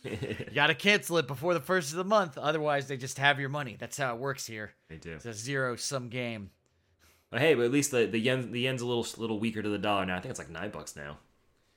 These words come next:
Speaker 1: Yeah, it's
Speaker 2: Last
Speaker 1: uh,
Speaker 2: charge I saw.
Speaker 1: it's, like, nine, nine thirty.
Speaker 2: So we're doing all right.
Speaker 1: Nine thirty-seven, nine forty-two, something, something around there. That's fine.
Speaker 2: <laughs>
Speaker 1: Um, so yeah, we can't,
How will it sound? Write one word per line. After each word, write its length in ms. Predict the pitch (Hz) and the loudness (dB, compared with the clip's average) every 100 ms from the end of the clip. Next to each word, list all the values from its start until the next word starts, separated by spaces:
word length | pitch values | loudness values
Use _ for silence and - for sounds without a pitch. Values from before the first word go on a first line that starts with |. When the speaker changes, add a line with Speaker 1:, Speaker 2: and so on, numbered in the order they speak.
| _ _ | _ _
Speaker 1:
Yeah, 220 | 175 196 196 | -4 -2 -2
it's 160 | 185 | -4
Speaker 2:
Last 220 | 82 78 | -8 -6
Speaker 1:
uh, 20 | - | -4
Speaker 2:
charge 240 | 92 90 | -4 -4
I 80 | 87 | -6
saw. 140 | - | -6
Speaker 1:
it's, 80 | 85 | -6
like, 120 | 160 139 | -6 -4
nine, 260 | 131 127 127 | -4 -6 -8
nine 240 | 123 120 | -8 -8
thirty. 160 | - 113 | -6 0
Speaker 2:
So 60 | |
we're 80 | 123 | 4
doing 200 | 135 147 | 6 6
all 120 | 117 110 | 4 2
right. 200 | 123 101 | 0 0
Speaker 1:
Nine 200 | 220 147 | -2 -2
thirty-seven, 600 | 143 117 - 117 107 107 | -6 -6 -8 -8 -8 -8
nine 280 | 120 117 104 | -8 -8 -10
forty-two, 380 | 120 110 101 170 | -8 -8 -10 -8
something, 240 | - 220 | -8 -6
something 240 | 190 131 107 | -8 -10 -10
around 220 | 104 104 | -12 -12
there. 120 | 104 | -2
That's 200 | 196 123 | 0 0
fine. 300 | 127 117 92 - | -4 -6 -8 -12
Speaker 2:
<laughs> 60 | - - - - _ - - | -20 -20 -20 -20 _ -20 -4
Speaker 1:
Um, 420 | 147 147 139 120 - 131 | 0 2 2 -4 -10 -4
so 240 | - 208 | 2 2
yeah, 220 | 170 127 | 2 0
we 140 | 139 180 | -2 -2
can't, 320 | - 214 | 2 2